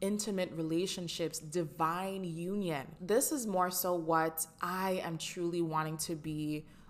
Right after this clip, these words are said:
a part of, is helping more people, helping more of us to create more divine unions. I feel like we're getting, we've, we've forgotten about the greater purpose, the greater intention of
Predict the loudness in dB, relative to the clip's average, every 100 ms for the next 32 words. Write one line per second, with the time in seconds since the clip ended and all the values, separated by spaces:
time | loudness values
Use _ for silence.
0 | -4 -4 0 2 4 4 2 2 -4 -4
1 | 0 2 0 -2 -6 -8 -14 -4 4 6
2 | 6 2 4 4 6 4 0 -6 -2 4
3 | 4 4 2 0 0 0 0 2 4 4
4 | 2 0 -2 -4 -8 -6 -2 0 0 -4
5 | -4 -4 -4 -6 -2 -4 -2 -4 -4 -6
6 | -8 -12 -6 -2 0 0 0 -2 -8 0
7 | 0 0 -8 -12 -8 -2 2 2 2 0
8 | 4 4 4 2 -2 -8 -12 -4 -2 -2
9 | -4 -4 -4 0 0 0 0 0 0 -2
10 | -2 -2 0 4 6 6 4 0 -4 -4
11 | -4 -4 -2 0 2 4 2 0 -4 2
12 | 2 2 0 -4 0 0 0 0 -2 -4
13 | -6 -6 -4 -4 -4 0 2 4 0 -4